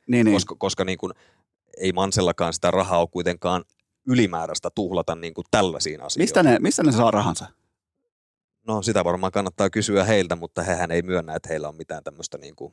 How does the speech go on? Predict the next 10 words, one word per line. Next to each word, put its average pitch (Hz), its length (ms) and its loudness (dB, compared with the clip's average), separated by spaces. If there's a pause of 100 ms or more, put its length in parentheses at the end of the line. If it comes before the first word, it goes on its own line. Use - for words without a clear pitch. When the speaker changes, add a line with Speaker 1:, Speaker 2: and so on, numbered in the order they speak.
(100)
Speaker 2:
suurta 76 300 -8 (120)
yksittäistä - 520 -8
rahoittajaa. - 460 -6
Speaker 1:
Niin 160 100 8
kuin 156 100 8
niillä 151 140 8
tulee 147 200 6
kaikki 135 280 4
siis 117 220 2
vain 123 260 6